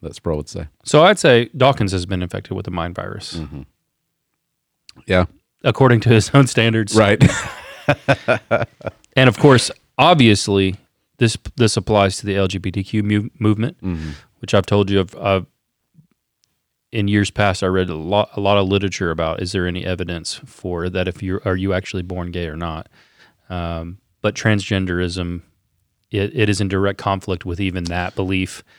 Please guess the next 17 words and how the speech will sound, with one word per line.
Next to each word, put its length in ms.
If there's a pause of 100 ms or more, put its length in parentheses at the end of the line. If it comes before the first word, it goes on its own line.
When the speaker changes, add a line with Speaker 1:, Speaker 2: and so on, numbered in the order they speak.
(140)
Speaker 1:
Yeah. 180
Speaker 2:
The 100
whole 160
thing 220
is 120
in 100
conflict 460
with 160
itself, 560
but 240
Speaker 1:
Mm-hmm. 140 (120)
Speaker 2:
transgenderism 680
is 60
clearly 400
a 40
mind 280
virus. 460